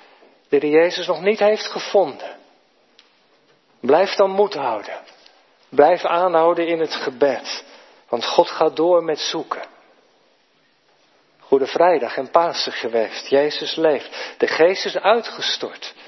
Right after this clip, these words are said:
We hebben het woord. En God is in ons midden. De Meester is daar. En hij zoekt u. En hij zal ons vinden.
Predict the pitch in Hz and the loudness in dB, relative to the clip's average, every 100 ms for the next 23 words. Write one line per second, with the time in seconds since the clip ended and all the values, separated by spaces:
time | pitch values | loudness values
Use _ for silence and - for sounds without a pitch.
0 | - - - _ 110 131 156 156 135 147 | -20 -20 -20 _ 0 2 2 0 2 2
1 | 131 95 - - - - - _ _ _ | 2 -2 -10 -10 -12 -16 -20 _ _ _
2 | _ _ - - 151 147 139 147 139 123 | _ _ -10 0 0 0 -2 0 0 -2
3 | - 123 123 104 95 - - _ _ _ | -6 -4 -4 -6 -12 -16 -20 _ _ _
4 | - 113 131 165 165 - 170 147 180 147 | -8 0 2 2 0 -6 -6 -2 -2 -2
5 | 123 - - _ _ _ _ _ _ _ | -6 -14 -20 _ _ _ _ _ _ _
6 | - 127 127 139 127 - - - - _ | -4 -2 0 -2 -4 -10 -14 -16 -20 _
7 | _ _ _ _ _ _ _ _ - - | _ _ _ _ _ _ _ _ -6 -4
8 | 120 - 127 131 131 127 - 131 104 - | -2 2 2 2 -2 -4 -6 -6 -6 -12
9 | - | -18